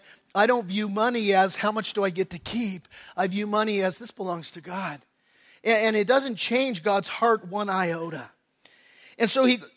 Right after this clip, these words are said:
<coughs> he goes on and he says, "Whoever divorces his wife and marries another commits adultery. And whoever marries her is divorced from her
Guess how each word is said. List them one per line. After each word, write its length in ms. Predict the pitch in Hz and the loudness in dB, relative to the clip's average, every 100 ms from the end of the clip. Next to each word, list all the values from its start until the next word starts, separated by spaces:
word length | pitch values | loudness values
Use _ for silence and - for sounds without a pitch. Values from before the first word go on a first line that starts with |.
| - | 0
<coughs> 2000 | - - - 226 151 _ _ - - - _ _ _ _ - - 807 784 233 190 | 4 4 2 -2 -6 _ _ -20 -20 -20 _ _ _ _ 4 6 8 6 4 -2
he 100 | 233 | 2
goes 200 | 247 240 | 4 6
on 240 | 247 233 | 6 6
and 100 | 196 | 2
he 120 | 208 | -2
says, 340 | 202 226 208 - _ _ _ _ _ _ - - _ _ | 2 2 2 -2 _ _ _ _ _ _ -20 -20 _ _
"Whoever 400 | - 277 294 320 | 0 8 8 8
divorces 600 | 240 208 226 269 262 269 | 2 2 8 8 8 -6
his 180 | 202 190 | -6 -6
wife 340 | 190 214 269 214 | 6 8 8 6
and 120 | 208 | 0
marries 320 | 214 220 208 | 2 2 0
another 320 | 202 220 277 | 0 0 4
commits 400 | 226 226 220 220 | 2 2 2 2
adultery. 560 | 226 247 285 - 202 151 _ _ _ _ - - | 4 4 4 2 -4 -4 _ _ _ _ -14 0
And 80 | |
whoever 320 | 247 240 214 220 | 6 8 8 6
marries 540 | 220 269 359 381 226 | 6 4 4 2 2
her 180 | 214 208 | 2 2
is 240 | 214 202 | 0 -2
divorced 540 | 156 185 226 240 - - | -6 2 6 6 2 -6
from 300 | 262 302 311 | 2 2 2
her 300 | 214 196 196 | -2 -4 -6